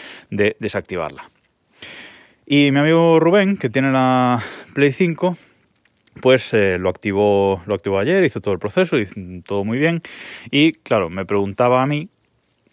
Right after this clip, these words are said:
que le recomendara series, eh, para ver de Apple T V Plus, porque no tenía ni idea. Entonces, bueno, que le, que le hiciera una pequeña lista. Así que yo lo que hice fue, eh, recomendarle tres comedias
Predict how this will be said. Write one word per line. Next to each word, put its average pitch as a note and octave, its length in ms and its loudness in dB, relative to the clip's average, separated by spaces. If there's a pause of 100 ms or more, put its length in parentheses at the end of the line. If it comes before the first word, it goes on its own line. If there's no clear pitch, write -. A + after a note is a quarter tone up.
(120)
que A#2 100 2
le A#2+ 100 4
recomendara A2 600 0
series, A2+ 640 -2
eh, F#2 640 -6
para F#2+ 180 -2
ver G#2 220 -2 (100)
de G2+ 300 -6 (280)
Apple G#2+ 200 -4
T F2 160 -10
V E2+ 100 -10
Plus, - 440 -12
porque - 240 -18
no E2 440 -14
tenía F#2 280 -10
ni G#2+ 80 -6
idea. D#3 200 -2
Entonces, A2 320 -10
bueno, G2 240 -10 (160)
que G2 120 -12
le, F2 260 -6 (460)
que A2+ 100 -2
le G#2 140 2
hiciera A2 380 0
una A2 200 -4
pequeña A2 340 -4
lista. F2 360 -8 (760)
Así - 160 -6
que C#3+ 120 2
yo D3 80 4
lo D3 80 4
que C#3 100 2
hice D3 220 2
fue, C3+ 360 0
eh, G2+ 320 -4
recomendarle G2+ 580 -2
tres - 260 -4
comedias D3 440 -2